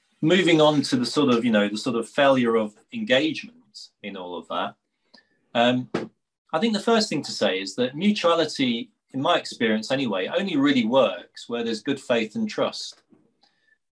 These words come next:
And that's built up over time. It's built up through communications. It's built up through engagement with, uh, members. And if you look at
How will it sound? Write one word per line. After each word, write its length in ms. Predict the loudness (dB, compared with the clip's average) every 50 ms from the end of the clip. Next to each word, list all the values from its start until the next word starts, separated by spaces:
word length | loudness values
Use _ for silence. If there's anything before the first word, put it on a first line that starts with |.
| -6
And 420 | -2 0 2 2 2 2 0 -2 -4 -10 _ _ _ _ _ -4
that's 220 | -4 -4 -4 -4
built 280 | 0 0 0 0 0 -4
up 80 | -4 0
over 220 | 0 0 0 -2
time. 640 | -10 -4 -2 0 2 2 2 0 0 -4 -6 -8 -12 _ -14
It's 220 | -14 -12 -12 -6 2
built 320 | 2 2 2 2 0 -2
up 160 | -2 -2 -2 _ -18
through 280 | -12 -6 -4 -4 -4
communications. 920 | -2 2 2 2 4 2 -4 0 4 4 4 4 4 2 2 2 2 2 2
It's 160 | 0 -4 -2
built 300 | 2 2 2 2 2 -2
up 100 | -4 -4 -4
through 300 | -4 -2 -2 -2 -2 -2
engagement 720 | 2 4 4 6 6 6 4 4 2 2 -4 -6 -8 -8 -8
with, 340 | -4 -2 0 0 0 -2 -4 _ _ _ _ _ _ _ _ _ _ _ 0
uh, 220 | 2 2 2 2 0 2
members. 680 | 4 4 4 4 2 -4 _ -20 -18 -14 -12 -14 -14 _ _ _ _ _ _ _ _ _ -2
And 440 | 0 2 2 4 4 2 0 0 -4 _ _ _ _ _ _ _ _ _ _ _ _ _ _ _ _ _ _ _ _ _ _ _ _ _ _ _ _ _ _ _ _ -16
if 120 | -14 -8 -6
you 100 | -2 -2
look 200 | -2 0 2 2
at 180 | 2 2 0